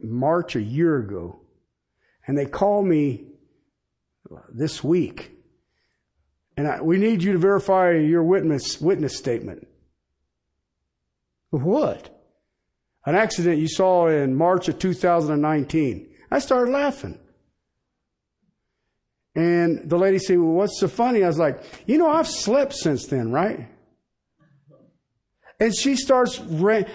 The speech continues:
"Well, this snowplow," I said, "Snowplow? What snowplow?" "Well, didn't you see a snowplow?" "Nope." "What'd you see?"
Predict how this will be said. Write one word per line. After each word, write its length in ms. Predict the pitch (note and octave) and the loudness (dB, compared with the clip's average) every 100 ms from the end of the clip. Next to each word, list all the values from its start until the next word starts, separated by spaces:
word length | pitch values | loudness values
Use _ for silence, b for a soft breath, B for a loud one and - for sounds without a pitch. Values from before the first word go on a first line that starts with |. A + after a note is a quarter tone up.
| B | B
"Well, 300 | F#3+ G3 - | 4 4 4
this 280 | E3 A#3+ - | 2 2 2
snowplow," 520 | B3+ E4+ - G3+ F3+ | 2 2 2 2 2
I 40 | |
said, 500 | F3 - D3 C#3+ D3+ | -2 -6 -6 -4 -4
"Snowplow? 760 | - G#3+ F#4+ D#4 C#3 B2+ D3+ D3 | -4 0 2 2 0 0 -2 -2
What 180 | - F3 | 0 0
snowplow?" 640 | - F#3+ C#3 C#3+ A#2 G2+ - _ _ _ _ _ _ _ _ _ _ - | 0 0 0 -2 -2 -6 -18 _ _ _ _ _ _ _ _ _ _ 0
"Well, 260 | G#3 A3 | 2 4
didn't 200 | F3 B3 | 4 2
you 80 | C4+ | 2
see 160 | C4 C4+ | 2 0
a 60 | |
snowplow?" 680 | - B3+ B3+ C4+ D4+ C#4 - - | 2 0 2 2 2 0 -4 0
"Nope." 440 | A#3+ C#4+ - - - _ _ _ _ _ _ _ - | 0 0 -10 -20 -20 _ _ _ _ _ _ _ 2
"What'd 220 | A3+ A#3 | 2 4
you 80 | C4 | 0
see?" 440 | D#4 C#4+ F3+ | 0 2 0